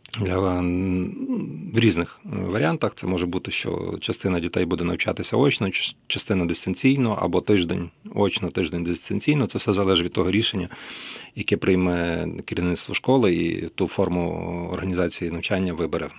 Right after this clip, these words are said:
безпосередньо, е, керівництво школи. Звичайно, залишаються ще школи, які, м, які будуть працювати дистанційно.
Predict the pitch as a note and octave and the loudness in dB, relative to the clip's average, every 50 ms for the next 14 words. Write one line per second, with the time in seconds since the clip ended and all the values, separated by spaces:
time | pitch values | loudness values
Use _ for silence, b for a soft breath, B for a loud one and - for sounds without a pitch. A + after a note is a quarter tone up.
0 | - - - - - - - - - F2 E2+ - F2+ F2 F2 F2 F2+ G2 G2 G2+ | -20 -18 -16 -14 -14 -12 -10 -6 -4 -4 -4 -4 -6 -8 -8 -10 -12 -12 -14 -14
1 | G2+ F#2+ F#2+ F#2+ G#2 F#2 - - F#2 F2 E2 E2+ - - - - - F2+ F#2 - | -12 -12 -10 -10 -12 -10 -6 -4 -2 -2 -2 -2 -4 -4 -8 -6 -6 -6 -6 -6
2 | - B B B B B B B B B B B F#2+ G2+ A#2+ C#3 C#3+ C#3+ A#2 G#2 | -8 B B B B B B B B B B B 2 6 6 8 8 6 6 6
3 | G#2 - - A#2+ A2+ A2+ G#2+ - G2+ - - - - - - - - - - A2+ | 4 4 6 6 6 4 4 4 4 6 6 4 4 4 2 2 2 2 4 6
4 | A#2+ A#2+ G#2+ G2+ F#2 F2+ - - - - G2 F#2+ F#2+ F#2+ F#2+ F#2 F#2 F2 F2 E2+ | 6 8 8 6 6 4 0 -2 -2 0 2 4 4 4 4 4 4 4 2 2
5 | E2+ E2+ F2 F2 E2+ E2+ E2+ E2+ F2 F2 F2 E2+ E2+ E2+ E2+ E2+ F2 F#2 F#2 G2 | 0 -2 -4 -6 -6 -6 -6 -6 -6 -6 -6 -6 -6 -8 -6 -8 -8 -8 -8 -8
6 | G2 G2+ F#2+ - - - B2+ C3+ - - - F2+ - - G2+ F2 - - F2 D2 | -6 -6 -4 -2 0 0 0 0 0 -2 -4 -6 -2 -2 -2 -2 -2 -2 -4 -4
7 | - - G2+ E2+ - - E2 E2+ F2+ | -4 -2 -4 -4 -4 -6 -6 -8 -10